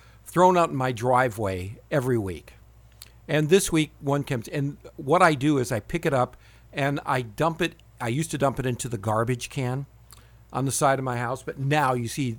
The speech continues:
I am, I'm evolving, ladies and gentlemen. You know, because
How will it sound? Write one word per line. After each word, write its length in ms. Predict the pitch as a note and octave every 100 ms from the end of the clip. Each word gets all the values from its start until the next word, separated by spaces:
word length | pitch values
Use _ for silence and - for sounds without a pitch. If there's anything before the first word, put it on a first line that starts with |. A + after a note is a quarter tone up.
| -
I 140 | - D#3
am, 180 | B2 G#2 - - -
I'm 240 | D3+ F3+
evolving, 720 | C#3+ G2 A#2+ A2 G2+ G2 F2
ladies 260 | F2 G2 F#2+
and 100 | A#2+
gentlemen. 380 | A2+ G#2+ A2 A2 - - - -
You 140 | D3
know, 160 | D3+ D3
because 420 | B2 D#3+ D3 -